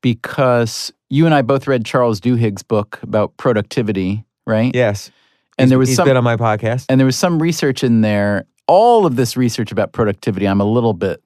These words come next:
Speaker 1: skeptical of because it's, it's hard, it's hard to measure it fairly. But there was a strong suggestion that, and we may have mentioned this before, that,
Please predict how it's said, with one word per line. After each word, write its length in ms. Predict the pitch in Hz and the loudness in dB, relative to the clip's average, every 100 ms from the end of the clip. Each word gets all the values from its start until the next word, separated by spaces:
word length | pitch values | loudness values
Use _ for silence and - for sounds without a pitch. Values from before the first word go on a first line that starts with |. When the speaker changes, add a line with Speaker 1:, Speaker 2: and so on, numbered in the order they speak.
| - | -16
Speaker 1:
skeptical 640 | - - 123 - - 90 | -12 -6 -6 -6 -6 -4
of 200 | 85 87 | -6 -6
because 300 | 101 92 92 | -8 -6 -6
it's, 380 | 90 - - - | -8 -10 -12 -8
it's 320 | 131 156 - | -6 -4 -2
hard, 240 | 214 196 139 | 0 0 -2
it's 160 | 170 | -4
hard 240 | 202 208 147 | -2 -2 0
to 140 | 117 | -2
measure 800 | 98 87 101 104 104 110 117 113 | -4 -8 -2 0 2 2 0 -2
it 100 | 90 | -4
fairly. 400 | - 117 113 98 | -4 -2 0 -2
But 460 | 90 - 165 110 - _ _ _ _ _ _ _ - | -4 0 2 2 -2 _ _ _ _ _ _ _ -2
there 120 | 143 | 2
was 220 | 143 185 | 4 4
a 60 | 185 | 2
strong 380 | - 151 139 135 | -2 0 0 0
suggestion 920 | - 110 127 123 - 113 101 95 - _ - | -4 -4 -2 -2 -2 -2 0 -2 -4 _ -10
that, 480 | 123 117 117 110 - | -8 -2 0 0 0
and 120 | 139 | 2
we 80 | 147 | 2
may 120 | 147 | 2
have 140 | 127 | 0
mentioned 360 | 127 127 123 110 | 0 0 0 -2
this 120 | 104 | -2
before, 520 | 110 - 117 110 101 - | -6 -4 0 2 0 -2
that, 240 | 113 107 | -4 -4